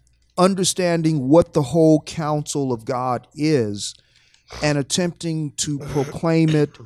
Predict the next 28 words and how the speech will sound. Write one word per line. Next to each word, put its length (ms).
and 220
teach 340
it 280
among 580
our 140
people 440
or 100
the 100
people 340
that 180
we 120
serve, 540
that 240
this 240
can 240
help 400
us 460
deal 600
truthfully 720
with 300
any 240
of 120
these 240
three 300
areas 600
of, 280
of, 280
uh, 160